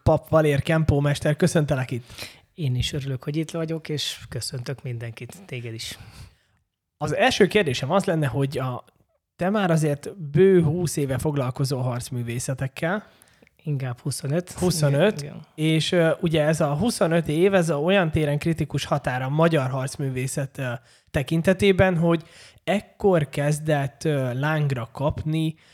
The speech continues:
Speaker 1: maga a kevert harcművészet is Magyarországon, és ugye, hogy ti az elsők között voltatok, akik, ö, találkoztatok mondjuk a U F C szabályrendszereivel, már úgy,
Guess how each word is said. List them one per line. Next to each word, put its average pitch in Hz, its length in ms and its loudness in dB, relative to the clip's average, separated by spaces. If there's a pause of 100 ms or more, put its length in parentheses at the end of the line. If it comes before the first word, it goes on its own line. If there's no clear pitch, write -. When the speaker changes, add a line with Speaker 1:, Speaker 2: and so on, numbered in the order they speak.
(160)
Speaker 1:
maga 160 360 2
a 135 180 -4
kevert 175 440 0
harcművészet 131 1000 -4
is - 520 -6 (220)
Magyarországon, 135 1160 0
és 151 220 -2
ugye, 151 240 2
hogy 151 220 2 (340)
ti 160 140 0
az 160 180 0
elsők 185 840 2
között 139 400 0
voltatok, 135 1000 -2
akik, 151 600 -4
ö, 147 160 2 (100)
találkoztatok 151 1160 0 (360)
mondjuk 143 340 -2
a 135 120 0
U 165 240 4
F 120 140 0
C 131 240 -6
szabályrendszereivel, 120 1600 -4 (240)
már 151 400 -2
úgy, 180 640 2